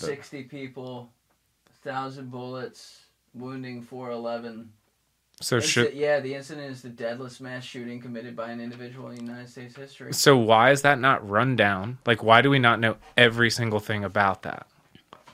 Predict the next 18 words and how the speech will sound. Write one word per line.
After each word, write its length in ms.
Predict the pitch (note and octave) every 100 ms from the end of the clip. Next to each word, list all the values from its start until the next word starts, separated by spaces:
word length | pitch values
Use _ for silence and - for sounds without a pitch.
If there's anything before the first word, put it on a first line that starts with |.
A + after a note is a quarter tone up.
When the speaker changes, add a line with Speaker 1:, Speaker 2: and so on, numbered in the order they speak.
| -
Speaker 2:
It 100 | D3
looks 280 | B2+ C#3+ -
like 100 | D#3
a 80 | D#3+
plant 400 | - F3+ G#3+ -
to 120 | -
me. 100 | - - - _ _ _ _ _ _ _ _ _ _
Speaker 1:
I 120 | C3+ D3+
also 380 | F3+ F#3+ F#3
wanna 260 | C#3+ C3 B2
note 380 | A#2+ A#2+ A2 -
that 160 | A2
this 260 | A2+ C#3 -
was, 640 | C#3+ A2+ A2 G#2 - - - - _ _ _ - _ - _ _ _ _ _ _ - _ _ _ _ _ _ _
that 380 | A#2+ A#2+ B2+ C3+
event 500 | A#2+ B2 B2 A2+ -
was 520 | F#2+ G#2+ A2 G2+ G#2
the 680 | - A2+ A2 G#2+ G#2 G2